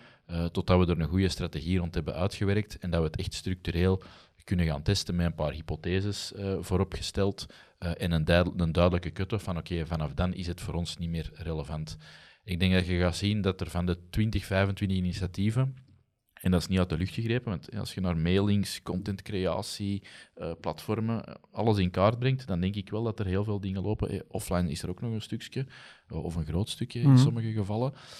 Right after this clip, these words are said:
Speaker 1: Eh, dat er meer naar de essentie wordt gekeken en dat de tijd en middelen, ehm, ja, efficiënter gaan worden ingezet op bijvoorbeeld wederom de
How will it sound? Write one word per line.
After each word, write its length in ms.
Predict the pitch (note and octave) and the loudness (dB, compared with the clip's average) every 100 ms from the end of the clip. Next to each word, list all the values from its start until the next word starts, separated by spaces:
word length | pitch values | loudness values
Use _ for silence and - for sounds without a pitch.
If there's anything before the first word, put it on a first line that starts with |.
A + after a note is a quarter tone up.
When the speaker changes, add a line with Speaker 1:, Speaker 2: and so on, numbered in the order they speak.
| - - | -20 -16
Speaker 1:
Eh, 240 | F#2 F2+ F2+ | -2 0 2
dat 200 | G2 G2+ | 2 4
er 80 | F#2+ | 6
meer 200 | F#2 G#2+ | 8 8
naar 120 | A2 G2+ | 8 6
de 60 | |
essentie 400 | E2+ A2 C3 C3+ | 6 4 2 2
wordt 200 | B2+ - | 2 0
gekeken 520 | A#2+ - B2+ C3 D3 - - - | -4 0 -2 0 -4 -6 -18 -6
en 100 | F#2 | 0
dat 120 | F#2 | 0
de 120 | E2+ - | -2 2
tijd 240 | F#2+ F#2 | 2 2
en 100 | E2 | 0
middelen, 360 | F#2 A2+ G#2+ - - _ | 2 4 2 0 -10 _
ehm, 380 | F2+ E2+ E2 D#2+ D#2 | -4 -2 -2 -4 -8
ja, 180 | - F2+ | -4 -4
efficiënter 560 | - - F#2 G#2 G#2+ G#2 | -4 -2 0 2 4 6
gaan 100 | F#2+ | 6
worden 240 | F2+ E2+ | 4 2
ingezet 420 | - A2+ G#2+ A2 - | 0 4 6 4 2
op 140 | A#2 | 2
bijvoorbeeld 540 | G2 F#2 G#2 G2+ - - - - - _ | 2 4 2 2 0 -8 -14 -20 -20 _
wederom 440 | G2+ F2+ F2 G#2 F#2+ | 2 4 4 2 2
de 260 | F#2 F2 | 0 0